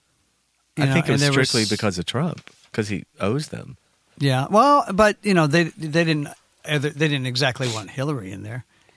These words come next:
Speaker 1: Hillary was pretty hard line against, uh,
Speaker 2: Yeah, I'm
Speaker 1: against
Speaker 2: saying
Speaker 1: Putin.
Speaker 2: though, if anybody besides Trump had been r-, running, we,
Speaker 1: Uh,
Speaker 2: we might not have had the Russian interference.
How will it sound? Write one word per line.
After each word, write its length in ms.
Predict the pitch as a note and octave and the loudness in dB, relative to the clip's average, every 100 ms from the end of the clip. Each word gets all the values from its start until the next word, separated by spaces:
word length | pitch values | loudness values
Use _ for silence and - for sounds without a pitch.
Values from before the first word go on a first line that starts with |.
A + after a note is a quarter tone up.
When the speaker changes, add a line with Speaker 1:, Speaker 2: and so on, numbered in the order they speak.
| _ | _
Speaker 1:
Hillary 260 | - C#3 C3 | -2 0 0
was 120 | A#2+ | -2
pretty 200 | - B2+ | -2 -2
hard 260 | - B2 | 0 -2
line 220 | A#2+ B2+ B2+ | -2 -2 -2
against, 400 | A#2+ A2 - - | -4 -6 -6 -4
uh, 200 | A#2+ A#2 _ - _ - _ | -6 -8 _ -20 _ -20 _
Speaker 2:
Yeah, 160 | - C#3 | 2 4
I'm 60 | B2+ | 4
Speaker 1:
against 120 | A#2+ | 2
Speaker 2:
saying 200 | C3+ C#3+ | 2 2
Speaker 1:
Putin. 40 | |
Speaker 2:
though, 260 | A#2 G2+ F2+ - - - | 4 2 0 -6 -8 -4
if 180 | A2+ | 0
anybody 400 | C3 C3 A#2 A2+ | 0 0 0 0
besides 380 | G#2 G2 G#2+ F#2+ | 0 -2 -4 -4
Trump 320 | - G2+ F#2 | -4 -4 -2
had 100 | G#2 | -2
been 180 | F#2 F2 | -2 -2
r-, 120 | F#2 F2+ | -4 -6
running, 520 | F#2+ G2 A2 F#2+ F2 - F#2 G2 | -4 -2 -2 -4 -6 -10 -10 -4
we, 80 | - | -2
Speaker 1:
Uh, 180 | C#3 - | -2 -2
Speaker 2:
we 140 | A2+ | -2
might 280 | A2 A2 G2 | 0 0 0
not 160 | G#2 F#2+ | -2 -2
have 100 | F#2 | -2
had 120 | F2+ | -4
the 60 | F2+ | -2
Russian 360 | F#2 F2 - E2 | -4 -4 -4 -6
interference. 880 | E2 E2 - G2 G2 D2 - - | -6 -8 -8 -6 -6 -8 -10 -16